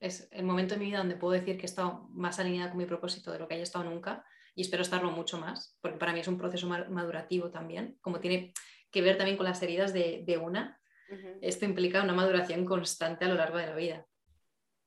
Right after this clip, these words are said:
Speaker 1: Pero puedo decir que son los momentos en los que estoy pasando más miedo en mi vida, en todo este proceso de emprendimiento, em, pero yo me levanto por las mañanas y no siento dolor.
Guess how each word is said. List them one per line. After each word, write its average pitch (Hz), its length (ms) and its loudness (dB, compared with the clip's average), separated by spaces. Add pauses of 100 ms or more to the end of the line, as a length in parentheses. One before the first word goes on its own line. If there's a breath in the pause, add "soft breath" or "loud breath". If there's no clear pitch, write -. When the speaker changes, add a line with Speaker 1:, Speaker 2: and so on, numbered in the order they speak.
(600)
Speaker 1:
Pero 175 920 4
puedo 196 140 6
decir 220 360 4
que 180 140 0
son 185 160 0
los 190 120 0
momentos 196 360 -2
en 175 80 -6
los 170 100 -8
que - 80 -14
estoy 180 160 -8
pasando 180 520 -2 (280 soft breath)
más 175 260 -2
miedo 180 640 0
en 160 380 -10
mi 156 180 -10
vida, 175 500 -10 (800 soft breath)
en 180 160 -4
todo 170 140 -4
este 175 160 -2
proceso 170 300 -4
de 165 60 -8
emprendimiento, 170 880 -6 (320)
em, 165 680 -8 (600)
pero 180 140 -2
yo 180 60 4
me 196 80 2
levanto 190 180 0
por 185 100 0
las 190 100 -2
mañanas 180 380 -2
y - 20 -8
no 170 100 -10
siento 165 300 -12
dolor. 175 260 -20